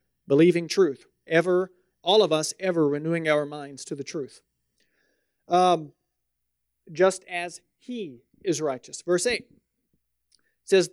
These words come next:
"The one who practices sin habitually is of the devil, for the devil has sinned from the beginning."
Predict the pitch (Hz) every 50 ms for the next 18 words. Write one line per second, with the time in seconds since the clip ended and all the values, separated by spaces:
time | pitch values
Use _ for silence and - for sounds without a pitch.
0 | _ _ _ 160 165 170 202 233 220 202 214 190 - - 202 202 208 - - 208
1 | - - 180 156 143 - - 160 147 143 156 175 180 _ _ _ _ _ _ _
2 | _ _ _ _ _ _ _ _ _ _ _ _ _ _ - 175 - 151 165 180
3 | 170 175 185 180 - - 160 143 143 139 151 - _ _ _ _ _ 156 135 143
4 | 156 156 175 214 220 190 175 151 139 135 165 220 262 _ _ _ _ _ _ _
5 | _ _ _ _ _ - 180 175 160 170 160 147 139 165 185 226 220 233 247 269
6 | 285 269 _ _ _ _ _ _ _ - 202 196 185 - - - 196 196 175 165
7 | 165 170 180 175 _ _ _ _ _ 190 185 196 190 175 160 156 156 147 180 233
8 | 240 196 160 156 170 175